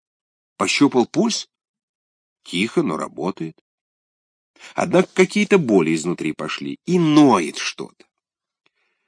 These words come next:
Грустный такой, я оделся и, не покушав чаю, вышел на работу. Вышел на работу, думаю, ежели какой черт скажет мне насчет моего вида или цвета лица,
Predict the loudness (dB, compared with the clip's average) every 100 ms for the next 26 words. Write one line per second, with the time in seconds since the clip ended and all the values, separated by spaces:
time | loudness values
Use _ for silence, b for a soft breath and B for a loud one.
0 | _ _ _ _ _ 4 6 6 2 0
1 | 0 2 4 6 4 4 4 2 0 -2
2 | -2 -2 -6 -4 -4 -4 -2 -2 0 0
3 | 0 -2 -2 -4 -6 -8 -12 -12 -20 _
4 | _ _ _ _ _ 4 6 6 -2 -2
5 | -4 0 0 0 0 0 2 0 2 2
6 | 2 0 -2 -2 -2 0 2 2 0 -6
7 | -4 -4 -4 -4 -2 0 0 -2 -2 0
8 | 2 4 2 2 0 -2 -4 -2 -2 0
9 | -2 -2 -4 -4